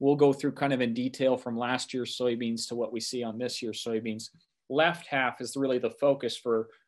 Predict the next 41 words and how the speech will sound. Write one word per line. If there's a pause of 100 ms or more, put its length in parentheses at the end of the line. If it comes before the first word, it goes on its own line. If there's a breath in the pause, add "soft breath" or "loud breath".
(120)
for
management
tactics
that
we're
gonna
be
trying
or
attempting. (420 soft breath)
Uh,
and,
and
you'll
see
some
of
those
towards
the
end
of
this
talk.
So
I'm
gonna
give
you
a
little
bit
of
insight
into
what
we've
seen, (480 loud breath)
uh,
for
management.